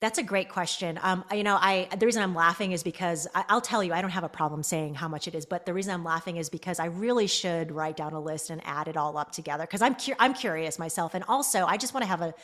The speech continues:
an idea of my R O I. Like, I really wanna see how long it takes me to, like, make my money back if that ever happens. <laughs> So I will do that. That's actually on the, on the plan. So thank you for, for asking that question so I can <laughs> put that as a priority. But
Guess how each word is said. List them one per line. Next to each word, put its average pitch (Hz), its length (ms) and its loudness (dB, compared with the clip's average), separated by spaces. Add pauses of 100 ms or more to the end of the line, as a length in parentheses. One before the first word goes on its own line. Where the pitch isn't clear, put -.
(340)
an 190 80 0
idea 190 220 2
of 180 60 0
my 175 120 -2
R 160 240 4
O 151 100 0
I. 151 220 4
Like, 156 160 -4
I 170 60 -2
really 175 260 -2
wanna 156 400 -4 (160)
see 170 480 -2 (360)
how - 280 8
long 233 180 6
it 220 80 0
takes 254 240 2
me 240 60 4
to, 226 80 4
like, 220 180 6
make 262 240 8
my 285 140 10
money 311 260 6
back 311 400 8
if 427 60 6
that 339 180 12
ever 311 200 10
happens. 320 720 10
<laughs> 466 40 10 (640)
So 349 160 12
I 330 100 12
will 392 180 10
do 330 140 8
that. 233 180 8
That's 262 160 6
actually 262 280 6
on 220 200 8
the, 202 160 2 (120)
on 190 180 2
the 180 60 -2
plan. 175 400 -8
So 185 80 -2
thank 180 200 -4
you 170 80 -8
for, 170 140 -8 (120)
for 175 140 -2
asking 170 280 2
that 170 80 -6
question 160 300 -8
so 151 100 -6
I - 40 -4
can - 300 -10 (260)
<laughs> 202 300 -2
put 185 160 -4
that - 340 -4
as 170 120 -4
a 170 40 -4
priority. 165 480 -2 (180)
But 208 360 10